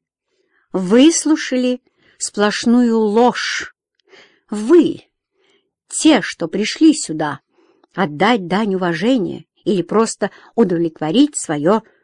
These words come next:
любопытство. Теперь я расскажу вам правду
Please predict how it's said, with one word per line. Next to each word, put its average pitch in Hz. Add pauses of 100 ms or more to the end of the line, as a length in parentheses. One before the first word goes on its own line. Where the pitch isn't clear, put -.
(280)
любопытство. - (560)
Теперь 226
я 247
расскажу 226
вам 208
правду 170